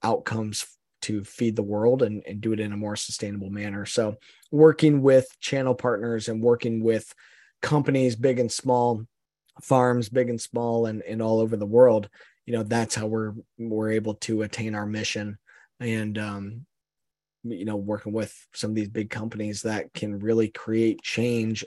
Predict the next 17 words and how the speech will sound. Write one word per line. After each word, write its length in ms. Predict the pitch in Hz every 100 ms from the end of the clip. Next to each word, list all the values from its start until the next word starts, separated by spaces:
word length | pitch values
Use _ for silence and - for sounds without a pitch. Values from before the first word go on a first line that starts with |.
| -
and 200 | 107 104
that 180 | 104 87
want 340 | 101 156 170
to 100 | 110
do 240 | 110 170
stuff, 420 | 170 - 117 117 - - - -
they 80 | 139
just 160 | 131
don't 240 | 135 127 107
know 160 | 117
exactly 400 | 107 107 107 92
how. 400 | - 104 98 -
They 140 | 110 107
don't 180 | 113 113
know 140 | 110
how 680 | 101 - 123 123 117 107 - _ _ _ -
to 500 | - 123 113 101